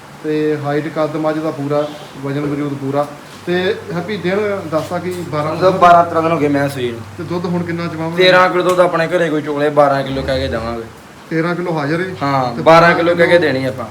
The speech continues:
Speaker 1: ਕੋਈ ਸੌਦਾ ਕਰ ਲੈ ਬਾਰਾਂ
Speaker 2: ਮੈਂ
Speaker 1: ਕਿਲੋ।
Speaker 2: ਕਹਿੰਦਾ ਵਿੱਚ ਚਵਾ ਕੇ ਦੇਵਾਂਗੇ ਦੋ ਟਾਈਮ ਤੇ।
Speaker 1: ਠੀਕ ਹੈ ਜੀ।
Speaker 2: ਹਾਂਜੀ।
Speaker 1: ਲਓ ਵੀ ਭਰਾਵੋ, ਅਹ, ਤੇਰਾਂ ਕਿਲੋ ਦੀ ਮਿਲਕ ਕਪੈਸਿਟੀ ਹੈ ਅੱਜ, ਠੀਕ ਹੈ ਜੀ। ਬਾਰਾਂ ਤੇਰਾਂ ਦਿਨਾਂ ਦੀ ਸੂਈ ਆ, ਤੇ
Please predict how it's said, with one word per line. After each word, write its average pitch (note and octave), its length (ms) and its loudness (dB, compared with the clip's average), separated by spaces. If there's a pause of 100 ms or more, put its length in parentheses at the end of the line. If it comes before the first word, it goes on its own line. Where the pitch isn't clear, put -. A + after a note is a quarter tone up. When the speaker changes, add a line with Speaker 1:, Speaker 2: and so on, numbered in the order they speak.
(120)
Speaker 1:
ਕੋਈ F3 100 -6
ਸੌਦਾ D3+ 300 -4
ਕਰ C#3+ 160 -6
ਲੈ C#3+ 80 -6
ਬਾਰਾਂ C#3+ 140 -2
Speaker 2:
ਮੈਂ D#3 120 4
Speaker 1:
ਕਿਲੋ। D#3 120 2
Speaker 2:
ਕਹਿੰਦਾ E3 200 2
ਵਿੱਚ D#3+ 160 0
ਚਵਾ C#3+ 260 4
ਕੇ C3+ 100 -2
ਦੇਵਾਂਗੇ C#3+ 280 -2
ਦੋ C3 180 -6
ਟਾਈਮ B2 220 -6
ਤੇ। C3 80 -12 (440)
Speaker 1:
ਠੀਕ D#3+ 140 0
ਹੈ C3 60 -6
ਜੀ। C#3 60 -4
Speaker 2:
ਹਾਂਜੀ। A2+ 280 -6 (580)
Speaker 1:
ਲਓ E3 120 -2
ਵੀ G3 320 -2
ਭਰਾਵੋ, F3 320 -2
ਅਹ, - 960 -4
ਤੇਰਾਂ F3+ 360 0
ਕਿਲੋ F#3+ 200 -2
ਦੀ G3 120 0
ਮਿਲਕ F3+ 180 -2 (120)
ਕਪੈਸਿਟੀ F3+ 440 -2
ਹੈ D#3 180 -2
ਅੱਜ, D3 160 -6
ਠੀਕ D3+ 120 -8
ਹੈ F3+ 60 -4
ਜੀ। F3 60 -4
ਬਾਰਾਂ D#3+ 260 -4
ਤੇਰਾਂ F3 220 -4
ਦਿਨਾਂ F3 180 -4
ਦੀ E3 120 -4
ਸੂਈ D3+ 280 -4
ਆ, E3 80 0
ਤੇ E3 140 -4